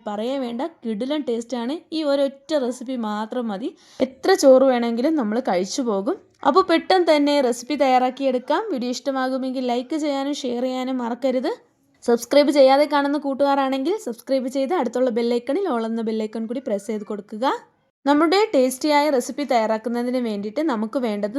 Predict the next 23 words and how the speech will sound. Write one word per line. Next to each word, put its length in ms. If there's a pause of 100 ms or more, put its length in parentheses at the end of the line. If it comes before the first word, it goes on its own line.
(120)
നൂറ് 360
ഗ്രാം 220
വെളുത്തുള്ളിയാണ്. 800 (420)
അതുപോലെ 400
അൻപത് 520
ഗ്രാം 180 (120)
പുളി 300
എടുക്കണം. 380 (480)
പിന്നെ 240
നമുക്ക് 320
വേണ്ടത് 340 (180)
അര 180 (180)
കിലോ 240 (160)
ഇഞ്ചി 340
വേണം. 340 (600)
ഞാനിവിടെ 460 (140)
അര 120 (100)
കിലോ 180 (140)
ഇഞ്ചി 220
എടുത്ത് 380 (120)
നന്നായിട്ട് 580
വൃത്തിയാക്കിയിട്ടുണ്ട്. 760 (140)
അതിൻ്റെ 240